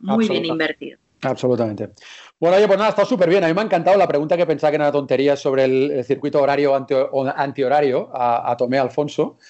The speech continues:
Speaker 1: Sí.
Speaker 2: Eh, o, la luz, ¿eh? Lo marca. Fíjate que son cosas que nunca hemos pensado. O sea, ¿por
Speaker 1: Sí,
Speaker 2: qué
Speaker 1: porque
Speaker 2: siempre
Speaker 1: tú
Speaker 2: estás de izquierdas?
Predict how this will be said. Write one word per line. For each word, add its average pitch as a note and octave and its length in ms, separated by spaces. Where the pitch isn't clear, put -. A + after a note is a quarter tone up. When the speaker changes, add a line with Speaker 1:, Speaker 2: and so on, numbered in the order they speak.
Speaker 1:
Sí. B3 80
Speaker 2:
Eh, C3 600
o, D#3+ 200
la D3 160
luz, F3 260
¿eh? - 180
Lo C#3 100
marca. D3 220
Fíjate A3+ 260
que B3+ 80
son B3 140
cosas A#3 220
que F#3 140
nunca A3+ 240
hemos A#3+ 180
pensado. E3 480
O - 20
sea, D#3+ 120
¿por D3+ 100
Speaker 1:
Sí, - 100
Speaker 2:
qué - 40
Speaker 1:
porque D#4 160
Speaker 2:
siempre D4 220
Speaker 1:
tú G#3+ 60
Speaker 2:
estás G3+ 180
de G3 80
izquierdas? C3 440